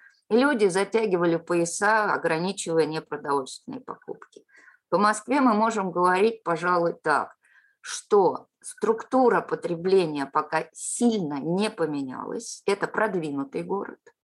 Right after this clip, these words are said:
очень продвинутый. Формально статистика нам говорит, что доходы наши не просто чуток упали –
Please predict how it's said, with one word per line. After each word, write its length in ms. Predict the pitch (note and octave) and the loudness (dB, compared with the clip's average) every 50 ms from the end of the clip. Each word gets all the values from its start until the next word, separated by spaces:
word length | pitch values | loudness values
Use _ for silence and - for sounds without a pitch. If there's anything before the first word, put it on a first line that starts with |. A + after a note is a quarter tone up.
| _ _ _ _ | _ _ _ _
очень 320 | D#3 D3+ - - - - | -2 -2 -2 -4 -12 -14
продвинутый. 760 | - - C#3 - - - - - - - - _ - - - _ _ _ _ - _ _ - - - _ | -14 -12 -14 -14 -12 -14 -14 -12 -12 -14 -16 _ -20 -20 -20 _ _ _ _ -20 _ _ -20 -20 -20 _
Формально 920 | - - A3+ A#3 A#3+ B3 B3+ B3+ B3 G#3 F#3 F3+ D#3 D3+ C#3 C3 C3 C#3 - _ | 0 2 2 4 6 6 6 6 6 4 2 -2 -4 -6 -8 -10 -10 -12 -20 _
статистика 760 | - - - E3 F3 E3+ - A#3+ A3 - - - F3+ - E3+ | -20 -4 -2 -2 -2 2 2 2 2 2 0 -4 -2 -2 0
нам 240 | D#3+ D#3 D3+ D3+ D3 | 2 2 2 2 2
говорит, 480 | C#3 D#3 D3+ D3+ D#3 D#3 C#3+ C#3+ - - | 0 0 2 2 2 0 0 -4 -8 -12
что 200 | - - E3+ D#3 | -10 -8 -6 -2
доходы 440 | D3 E3 E3 - G#3 G#3 E3 E3+ | -2 -2 0 2 0 2 2 2
наши 460 | E3 D#3+ D3 C#3 C3+ - - C#3 - _ _ _ _ _ _ _ _ | 2 2 2 2 0 -2 -8 -10 -10 _ _ _ _ _ _ _ _
не 100 | - C#3+ | -8 0
просто 540 | - G#3 A3 A3 A3 - G#3 E3+ - - - _ _ _ _ _ _ | 2 2 2 2 2 0 0 0 0 -4 -10 _ _ _ _ _ _
чуток 440 | _ - G3 F3+ - G#3 F3 - - | _ -8 -8 0 4 4 4 4 0
упали – 520 | D3+ - _ D#3+ D3+ C#3 C3+ A#2+ - - | -10 -4 _ 0 0 0 0 -6 -8 -14